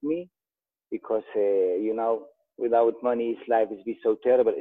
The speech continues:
especially in the Europe. You know, everything is here, it's a different. And really here, when we came at Hub, we are, we are all the hope to, to new,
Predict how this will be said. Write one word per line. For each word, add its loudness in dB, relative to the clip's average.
especially -2
in -6
the -2
Europe. 0
You -8
know, -2
everything -6
is -12
here, 2
it's -6
a -6
different. -10
And -8
really 2
here, 4
when 4
we 2
came 2
at 2
Hub, 2
we 4
are, 4
we 4
are 4
all 4
the 2
hope 2
to, 0
to -6
new, 0